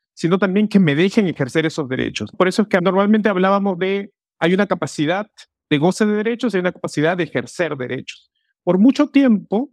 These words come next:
separábamos esos dos conceptos y decíamos, algunas personas tienen capacidad de goce, pero no tienen capacidad de ejercicio. Y entonces, en la práctica, muchas personas, sobre todo aquellas con discapacidad intelectual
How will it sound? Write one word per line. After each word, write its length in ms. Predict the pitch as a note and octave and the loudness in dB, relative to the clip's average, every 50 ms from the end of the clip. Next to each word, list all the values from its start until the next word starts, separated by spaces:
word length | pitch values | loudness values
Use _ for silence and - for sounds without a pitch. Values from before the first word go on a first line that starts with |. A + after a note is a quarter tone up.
| _ _ _ _ | _ _ _ _
separábamos 880 | - - - F#3 - - E3 E3+ F#3+ G#3 G#3+ G#3+ G3+ G#3+ G3+ - - - | -8 -2 -2 -2 0 0 0 0 2 0 0 0 0 0 -2 -4 -6 -6
esos 280 | - G#3 F#3 - G3+ F3 | -4 -2 -2 0 -2 -2
dos 160 | - F#3+ - | -2 -4 -4
conceptos 580 | - F#3 E3+ D#3 - D#3 C3 - - C3+ - - | -2 -4 -4 -2 -2 -4 -4 -4 -6 -8 -4 -2
y 40 | |
decíamos, 420 | C#3+ C#3+ C#3+ - G3+ G3 G3+ G3 - | -2 -2 0 0 0 0 0 -2 0
algunas 300 | E3 F3+ F#3+ B3 C4 A3+ | 0 0 2 2 2 2
personas 380 | - A3 G3+ - A#3+ A3+ G#3 | 0 0 0 2 2 0 0
tienen 220 | - - A3+ A#3 G#3 | 0 0 0 0 0
capacidad 440 | - F#3+ - F3 - - F#3 G3 A3 | 0 -2 -2 -2 0 0 0 2 2
de 100 | A3+ A3+ | 2 2
goce, 380 | A#3+ C#4 B3+ - - D4 D4+ _ _ _ _ _ _ _ _ _ | 0 0 -2 -6 -8 -10 -12 _ _ _ _ _ _ _ _ _
pero 200 | - E3+ E3 F3 | 0 2 2 2
no 120 | G3 G3+ | 2 2
tienen 240 | G3 G#3+ G3+ G3+ G3+ | 2 2 2 2 2
capacidad 480 | F#3+ G3+ - D#3 C#3+ - - D3+ D3 D#3 | 2 0 -2 -4 -4 -2 -2 0 0 0
de 60 | E3 | -2
ejercicio. 720 | D#3 - E3+ D#3+ D#3+ - D4+ C4+ - - - B2 A#2 - _ _ _ _ _ _ _ _ _ - | -4 -4 -4 -4 0 0 0 0 0 0 -2 -2 -2 -4 _ _ _ _ _ _ _ _ _ -2
Y 80 | E3 | 0
entonces, 540 | E3+ E3 D#3+ G#3+ G#3+ B3 A3+ - - - _ _ - | 0 2 2 2 2 2 0 -2 -4 -14 _ _ 0
en 140 | F3+ F3+ | 0 2
la 80 | E3 D#3+ | 2 0
práctica, 640 | - - A#3 C4 C4 - _ - A#3 A3+ - C4 C4 | 0 0 0 0 0 -2 _ -2 0 2 2 0 2
muchas 360 | G#3 F#3+ F#3+ A3 G#3+ - G#3+ | 2 2 2 2 2 0 -2
personas, 440 | - - G#3+ G#3 - C#4 B3 F#3 D3+ | -2 -2 -2 0 2 2 2 2 0
sobre 260 | - - B2 A#2 B2 | 0 0 0 0 0
todo 240 | B2+ - F3 G3+ G#3 | -2 0 0 0 0
aquellas 420 | G3+ F#3+ - A3+ A3+ F#3 C3+ - - | 0 0 0 0 0 0 -2 -4 -6
con 160 | _ - C3+ - | _ -6 -6 -6
discapacidad 560 | B2 - - C#3 - - - - - D3+ D#3 | -4 -4 -4 -4 -4 -4 -4 0 2 2 2
intelectual 800 | F3+ G3 F#3 G3+ F3+ E3+ D3+ _ _ - G3+ G#3 G3 E3+ C#3 B2 | 2 2 2 0 0 0 -2 _ _ 0 0 2 2 2 -2 -4